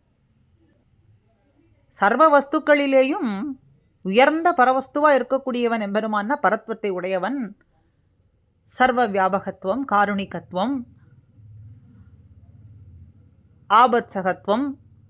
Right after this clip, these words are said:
சத்திய சங்கல்பம் அப்படின்னு ஆழ்வாருக்கு ஒவ்வொரு குணத்தையும் ஒவ்வொரு பத்திலே திருவாய்மொழியிலே காட்டுறான்னு சொல்றது படிக்கு, இப்படி அநேக கல்யாண குணங்களை உடைய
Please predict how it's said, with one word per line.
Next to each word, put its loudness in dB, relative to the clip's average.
சத்திய 0
சங்கல்பம் -6
அப்படின்னு -4
ஆழ்வாருக்கு 0
ஒவ்வொரு -4
குணத்தையும் -6
ஒவ்வொரு -2
பத்திலே -4
திருவாய்மொழியிலே -4
காட்டுறான்னு -6
சொல்றது -8
படிக்கு, -6
இப்படி -2
அநேக 0
கல்யாண 4
குணங்களை 2
உடைய 0